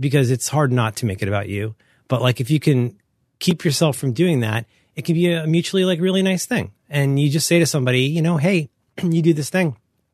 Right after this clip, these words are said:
that's really meant a lot to me, and I'm really grateful for what you've done." It depends on the person, but, you know, a fairly generic, heartfelt thing can be to say,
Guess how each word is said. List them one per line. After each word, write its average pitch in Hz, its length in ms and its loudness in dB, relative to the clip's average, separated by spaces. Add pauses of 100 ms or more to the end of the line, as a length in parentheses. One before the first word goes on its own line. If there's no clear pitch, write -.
(560)
that's 147 160 -4
really 160 180 2
meant 143 160 0
a 131 40 -2
lot 127 200 0
to - 100 -6
me, 117 100 2
and 113 100 2
I'm 113 80 2
really 120 140 2
grateful 110 360 -2
for - 160 -2
what 110 180 0
you've 107 140 -2
done." 127 400 0 (260)
It 311 160 0
depends 180 200 0
on 160 60 -2
the 123 40 -4
person, 196 360 -2
but, 214 180 -2
you 320 80 0
know, 233 220 -2
a 208 100 -10
fairly 220 240 2
generic, 160 500 0 (360)
heartfelt 175 640 0
thing 208 320 0
can 175 140 0
be 165 140 2
to 160 80 -4
say, 160 280 0